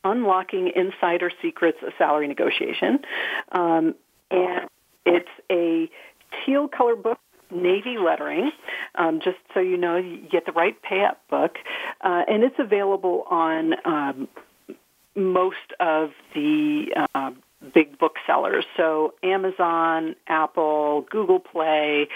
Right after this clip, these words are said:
Barnes and Noble, Kobo, um, pretty much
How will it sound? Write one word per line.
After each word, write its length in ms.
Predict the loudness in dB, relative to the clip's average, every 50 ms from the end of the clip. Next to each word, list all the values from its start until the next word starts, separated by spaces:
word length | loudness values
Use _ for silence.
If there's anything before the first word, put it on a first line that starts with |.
| -8 -8 -6 -8 -10 -8 _
Barnes 280 | 0 0 2 2 0 0 -2
and 140 | -4 -2
Noble, 480 | 0 0 0 0 0 0 0 0 0 -2
Kobo, 840 | -4 -4 -2 0 0 0 2 2 2 2 2 2 2 0 -2 -2 -6 -16 -16 -16 -16 -16 -14 -8
um, 380 | -2 0 0 2 0 0 -4 -8 -10 _ _ _ _ -16 -16 -16 _ _ -8
pretty 180 | -2 0 0 2
much 180 | 0 0 -2